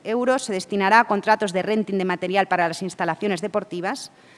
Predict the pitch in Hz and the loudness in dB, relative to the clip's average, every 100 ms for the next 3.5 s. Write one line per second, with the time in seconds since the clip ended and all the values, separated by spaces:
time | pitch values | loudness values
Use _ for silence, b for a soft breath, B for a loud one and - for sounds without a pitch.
0 | B B - 208 - 190 185 208 226 - | B B -4 -2 -2 -2 4 4 4 0
1 | - 220 208 196 185 185 185 180 196 202 | -4 -4 0 0 0 -2 -2 0 -2 0
2 | 190 175 196 190 185 175 185 175 180 180 | -2 -2 -6 -6 -8 -6 -4 -2 -2 -2
3 | 170 175 180 180 | -4 -6 -4 -4